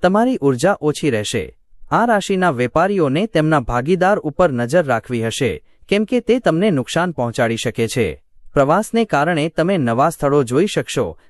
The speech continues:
તથા મહત્વના લોકોને મળી શકશો. આજે તમે અનુભવશો કે તમારા જીવનસાથી તરફથી તમને ધ્યાન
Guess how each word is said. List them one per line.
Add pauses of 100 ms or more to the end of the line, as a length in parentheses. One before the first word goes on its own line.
(100)
તથા
મહત્વના
લોકોને
મળી
શકશો. (300)
આજે
તમે
અનુભવશો (340)
કે
તમારા
જીવનસાથી
તરફથી (200)
તમને
ધ્યાન